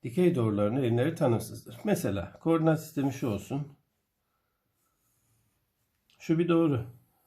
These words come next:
Şu bir doğru. Şu bir doğru. Bunların hepsi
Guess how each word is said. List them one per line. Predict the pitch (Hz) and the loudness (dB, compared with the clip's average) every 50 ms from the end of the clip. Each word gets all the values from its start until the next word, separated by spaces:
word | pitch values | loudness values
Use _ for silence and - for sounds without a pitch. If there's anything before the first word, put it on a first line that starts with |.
| _ _ _ _ _ _ _ _ | _ _ _ _ _ _ _ _
Şu | - - 120 113 120 | -12 -8 -6 -4 -4
bir | 127 127 | -2 -2
doğru. | 139 139 139 139 135 120 - - - - _ _ _ _ _ _ _ _ _ _ _ _ | -2 -2 -2 -2 -2 -2 -4 -6 -12 -20 _ _ _ _ _ _ _ _ _ _ _ _
Şu | - - - 101 | -14 -8 -6 -4
bir | 107 113 107 | -2 -2 0
doğru. | 113 117 120 123 120 117 117 - - - - _ _ _ _ - | 0 0 2 2 2 0 -2 -4 -8 -18 -20 _ _ _ _ -2
Bunların | 151 156 175 180 190 202 | 0 2 2 4 2 2
hepsi | 220 220 214 - - 170 170 175 - | 0 0 -2 -4 -4 -4 -4 -4 -6